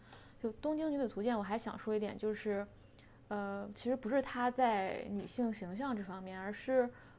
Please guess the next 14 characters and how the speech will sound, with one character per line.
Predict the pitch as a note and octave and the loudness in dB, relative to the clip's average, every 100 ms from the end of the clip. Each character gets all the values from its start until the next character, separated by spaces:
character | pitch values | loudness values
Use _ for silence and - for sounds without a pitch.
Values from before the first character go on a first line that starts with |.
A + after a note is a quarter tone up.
| - | 4
我 | |
觉 | |
得 | A3+ | 4
他 | A#3 D#4 | 4 2
是 | D#4 D4 | 0 0
一 | C4+ | -2
个 | B3+ D4 C4+ A#3 F#3+ - | 2 6 8 6 2 -2
我 | - G#3 F#3+ - - - | -2 2 2 2 -6 -10
其 | - | -2
实 | A#3+ | 0
蛮 | B3 F#3 A3+ | 2 0 0
想 | A#3+ E3+ | 0 -2
做 | - A3 | -2 0
的 | G3 F#3 - | 0 0 -2